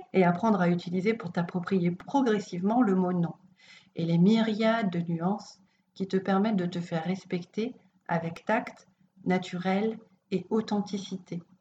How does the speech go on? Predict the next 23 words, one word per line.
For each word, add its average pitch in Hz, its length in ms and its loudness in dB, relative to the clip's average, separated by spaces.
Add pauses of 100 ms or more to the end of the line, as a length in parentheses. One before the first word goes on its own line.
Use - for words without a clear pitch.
(260)
N'hésite 262 460 6
pas 302 360 10
à 202 120 8
commencer 208 520 4
tes 226 120 4
phrases 220 520 4
par « 180 340 6 (340)
C'est 240 160 4
très 240 200 4
gentil, 226 380 0 (140)
mais » 202 760 4 (1200)
et 196 100 4
tu 202 140 0
complètes 175 360 2
à 226 60 -2
ta 233 160 -4
sauce. - 460 -12 (380)
Ou 226 120 4
encore « 208 480 4 (380)
Malheureusement, 233 680 8
c'est 233 180 0
pas 220 160 4
possible » 233 680 0